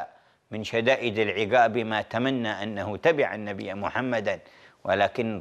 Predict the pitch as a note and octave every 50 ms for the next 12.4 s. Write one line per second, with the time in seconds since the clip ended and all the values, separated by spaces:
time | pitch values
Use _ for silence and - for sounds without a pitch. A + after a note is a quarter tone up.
0 | D#2+ - - A2+ G#2+ A2 A2 B2+ C#3+ D#3+ D3+ C#3+ B2+ A#2+ - A2+ A2+ A2 G#2 -
1 | C#3 C3+ C#3 C3 A2+ F#2+ A#2 A2+ G2 G2+ F#2 - - - G2 F#2+ A2 G#2 G2+ D3
2 | E3 - - F3+ D#3+ D3+ E3 C#3+ - - - - - _ _ - F#2+ F#2+ - -
3 | A#2 - G2 G#2 A2+ C3+ C#3 C#3 - - C3 B2+ - - - _ _ _ _ -
4 | F#2 G2 G2+ F2 G2+ A2+ G#2+ G#2 F#2+ G2 G2 G2 F#2 F2+ - A#2 A#2+ A#2 A2 A2
5 | - - G#2+ G2 F#2 G2+ G#2 - G2+ C3 C#3 C3 - - C3 B2 G#2 G2+ G#2 G#2
6 | - - F#3 F#3 - F#3 E3 G3 - C3+ B2 A2 G#2 A2+ G2+ A#2 C3 B2 A2+ -
7 | - - - - _ _ _ _ - A#2 B2+ B2 - - B2 B2 C#3 - D3+ D3
8 | B2+ A2+ A2 A2 G#2 F2+ G2+ G2 G2+ G2+ G#2 A2 G#2 - - G2+ F#2 F2 F#2+ B2
9 | A#2+ G#2+ G2 F#2+ - A2 G#2 G2+ F#2+ F#2+ G2 F#2+ - - D3+ C3 A2+ G2+ G#2 G2
10 | F#2+ E2 - - - - A2+ A2 - F#3 G3+ G3 E3 C3 G#2 F#2+ - - - _
11 | _ - - G2 G2+ - - G#2 F#2+ G#2 A#2+ A2+ G#2+ F#2+ - - _ - E2 -
12 | - - G2 G2+ A#2+ B2+ A#2+ G2+